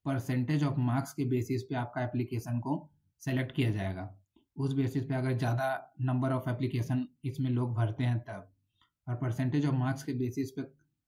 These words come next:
आपको select किया जाएगा। उसके बाद आपको written test के लिए बुलाया जाएगा। Document attach क्या-क्या करना है यहाँ पे बताया गया, photocopy of matriculation tenth pass चाहिए, photocopy of marksheet का, कास्ट certificate।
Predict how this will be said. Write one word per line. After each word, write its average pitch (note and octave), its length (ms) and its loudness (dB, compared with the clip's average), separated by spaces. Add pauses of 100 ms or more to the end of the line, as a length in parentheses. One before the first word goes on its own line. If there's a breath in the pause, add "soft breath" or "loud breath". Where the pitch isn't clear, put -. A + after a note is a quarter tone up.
आपको C3 220 -2
select B2 360 0
किया C3+ 200 2
जाएगा। B2+ 280 0
उसके C3+ 360 -6
बाद B2 300 0
आपको B2+ 280 0
written B2 340 0
test A#2 300 -4
के A#2+ 120 -2
लिए C3 280 2 (120)
बुलाया A#2+ 340 0
जाएगा। F#2 380 -6 (340)
Document C3+ 580 0
attach B2 400 0
क्या-क्या B2 320 -4
करना B2+ 280 -2
है B2+ 80 -2
यहाँ A#2+ 140 0
पे B2 100 -8
बताया B2 360 -6
गया, A#2 280 -6
photocopy B2+ 640 -4
of A#2+ 80 -6 (380)
matriculation B2 760 0
tenth A#2+ 180 2
pass A#2+ 340 -6
चाहिए, A#2+ 240 -4
photocopy B2 640 -4
of A#2+ 100 -4
marksheet A#2 460 -2 (140)
का, A#2+ 140 0 (360)
कास्ट A#2 260 0
certificate। A#2+ 720 -2